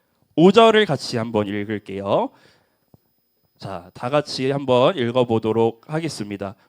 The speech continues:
우리 빨간 글씨 있는 화면 있나요? 없습니까? 네, 십팔 장 오 절 다 같이 읽어볼게요. 시작. 히스기야는 이스라엘 하나님 여호와를 믿고 의지했습니다. 여러분,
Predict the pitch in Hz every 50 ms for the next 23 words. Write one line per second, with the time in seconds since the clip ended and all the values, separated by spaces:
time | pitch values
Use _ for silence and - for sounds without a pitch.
0 | _ - - - - 233 240 254 269 254 247 240 - - 190 151 131 127 127 135
1 | 139 135 131 - _ - - - - _ _ _ _ _ _ _ - 151 160 170
2 | 160 123 107 107 104 104 139 - - _ _ _ _ _ _ _ _ _ _ _
3 | _ _ _ _ _ _ _ _ _ _ _ _ _ _ _ _ _ _ _ _
4 | _ _ _ _ _ _ 117 113 - - 107 104 - - - 120 110 101 - -
5 | - - - - 226 214 214 - 185 165 170 175 - - 139 135 135 123 113 113
6 | 139 185 220 208 - 139 156 170 - 147 135 127 120 110 - - 101 95 95 -
7 | - 214 190 139 120 107 101 104 - 180 196 240 262 277 - _ _ _ _ _
8 | _ - 214 196 233 247 233 190 170 139 143 139 120 120 117 127 180 214 214 156
9 | - - _ _ _ _ - 131 143 139 170 170 156 143 127 123 123 135 165 214
10 | 247 277 - - _ _ - 190 196 208 190 185 190 202 220 240 240 - - -
11 | 131 135 147 160 165 156 156 143 131 147 180 226 262 277 - _ _ _ - 139
12 | 160 156 - - - 208 214 247 269 262 269 - _ _ _ - 123 123 - -
13 | 139 143 147 143 120 - - - - - _ _ - _ _ _ _ _ _ _
14 | _ _ _ _ _ _ - 180 208 202 208 156 107